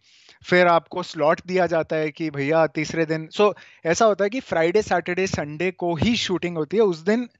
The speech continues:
आ, शार्क्स आते हैं, मतलब अलग-अलग जगह, जगह से, वो जहाँ पे भी रहते हैं वहाँ से। And every day there are around, uh,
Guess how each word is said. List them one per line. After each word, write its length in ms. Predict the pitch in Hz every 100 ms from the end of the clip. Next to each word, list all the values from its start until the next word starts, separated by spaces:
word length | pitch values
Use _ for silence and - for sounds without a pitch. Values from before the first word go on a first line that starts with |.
| _ _ -
आ, 160 | 151 151
शार्क्स 420 | - 175 170 -
आते 240 | 147 - 139
हैं, 180 | 117
मतलब 420 | 120 131 131 139 143
अलग-अलग 400 | 147 143 143 139
जगह, 380 | 131 131 143
जगह 280 | 139 135 127
से, 140 | 123 127
वो 340 | - 139 135
जहाँ 220 | 131 127
पे 140 | 123 127
भी 120 | 127
रहते 260 | 120 117
हैं 60 | 147
वहाँ 180 | 131 120
से। 220 | 131 240 - _ _ _ _ _ - -
And 220 | 165 196 -
every 340 | 170 175 226 190
day 140 | 185 294 _ _ _ _ _ 147
there 160 | 165
are 180 | 196 196
around, 360 | 180 180 208 202
uh, 560 | 170 151 139 131 123